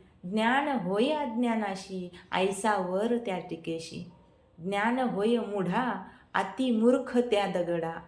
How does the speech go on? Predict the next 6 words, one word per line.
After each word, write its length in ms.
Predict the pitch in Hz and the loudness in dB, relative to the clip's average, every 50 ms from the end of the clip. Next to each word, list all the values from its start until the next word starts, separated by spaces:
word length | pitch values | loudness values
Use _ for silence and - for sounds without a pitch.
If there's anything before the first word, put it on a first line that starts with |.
| - - - _ _ | -20 -20 -20 _ _
वाचिल 640 | - 190 196 196 196 196 - 285 294 285 277 247 240 | -6 -2 -2 -2 -2 -4 -4 -4 -2 0 2 0 2
जो 140 | - 226 208 | 2 0 -2
कोणी, 680 | 214 - 196 190 185 190 208 247 302 339 339 - - - - - | 0 0 0 0 0 2 0 0 0 0 -4 -4 -8 -16 -12 -8
जनी 500 | 185 175 208 208 214 226 254 285 302 294 247 | 0 2 2 4 4 2 2 0 -2 -2 0
त्याशी 440 | 226 196 190 190 - - 196 185 175 | 0 0 0 0 -2 -4 -4 -2 0
लोटांगणी." 800 | 175 175 170 175 170 175 170 165 165 160 165 160 165 160 160 165 | 0 0 0 -2 -6 -6 -6 -6 -6 -6 -6 -6 -6 -8 -10 -12